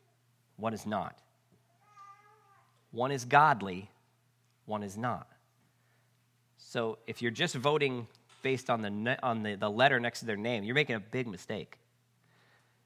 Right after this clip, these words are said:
You have to be an informed voter, not just a member of a party. So when we think about godly leadership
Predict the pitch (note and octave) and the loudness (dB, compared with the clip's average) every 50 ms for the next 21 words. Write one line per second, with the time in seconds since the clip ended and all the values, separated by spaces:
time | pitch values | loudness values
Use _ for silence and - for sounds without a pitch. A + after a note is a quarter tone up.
0 | _ _ _ _ _ _ _ _ _ _ _ _ _ _ _ _ - G#2 A2 G#2+ | _ _ _ _ _ _ _ _ _ _ _ _ _ _ _ _ -2 0 0 0
1 | - A#2 A#2+ A2+ G#2+ G#2 F#2+ - - C#3+ D3 D3+ D3+ D3 A#2+ G2 A2+ G#2+ G2 F#2 | 0 -2 -4 -4 -4 -6 -8 -6 -2 2 4 4 4 2 0 -2 -2 -4 -2 -2
2 | F#2 F2+ F2 G2 - _ _ _ _ _ _ _ _ _ _ - G2+ G#2+ G#2+ G2+ | -4 -6 -8 -12 -20 _ _ _ _ _ _ _ _ _ _ -4 0 0 0 0
3 | G#2 A2+ A2+ G#2 - - - - _ - - G2+ G2 F#2+ G2 G2 F#2 E2+ E2 E2 | 0 -2 -2 -2 -4 -6 -16 -20 _ -10 -6 -4 -4 -2 -2 -2 -4 -6 -6 -10
4 | - - F#2+ F2+ D2+ - _ _ _ _ _ _ _ _ _ _ _ _ _ _ | -8 -6 -6 -6 -8 -14 _ _ _ _ _ _ _ _ _ _ _ _ _ _
5 | _ _ _ _ _ _ _ _ _ _ _ _ _ _ _ _ _ _ _ _ | _ _ _ _ _ _ _ _ _ _ _ _ _ _ _ _ _ _ _ _
6 | _ _ _ _ _ _ _ - - F#3+ F3 F3 D#3+ E3 E3 F3 E3+ - E4 D4+ | _ _ _ _ _ _ _ -4 0 2 2 2 2 0 0 0 0 0 -2 -2
7 | B3 G3+ - C#3+ D3 D#3 D#3 E3+ E3 D#3+ C#3+ C#3+ D#3+ D#3 D3+ C3+ - D3+ C3+ - | 0 2 2 6 8 10 10 10 10 6 0 -2 -2 -2 -2 -2 0 -2 -2 -2